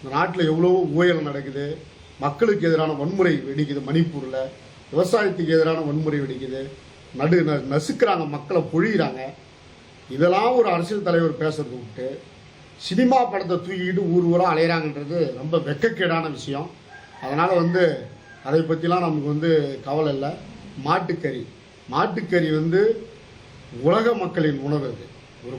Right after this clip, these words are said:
குறிப்பிட்ட சமுதாயத்தின் உணவு இல்லை. நீங்க உலகத்துல எந்த ரெசிடென்சிக்கு போனாலும், எந்த ஹோட்டலுக்கு போனாலும்,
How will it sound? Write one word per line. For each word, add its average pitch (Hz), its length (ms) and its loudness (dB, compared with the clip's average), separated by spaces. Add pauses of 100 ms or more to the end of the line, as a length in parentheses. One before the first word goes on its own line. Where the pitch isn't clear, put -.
குறிப்பிட்ட 165 380 2
சமுதாயத்தின் 170 640 0
உணவு 139 320 -4
இல்லை. 151 160 0 (600)
நீங்க 151 220 2
உலகத்துல 196 680 2
எந்த 220 360 2
ரெசிடென்சிக்கு 175 680 -2
போனாலும், 131 480 -8
எந்த 175 220 -4
ஹோட்டலுக்கு 160 500 0
போனாலும், 131 340 -14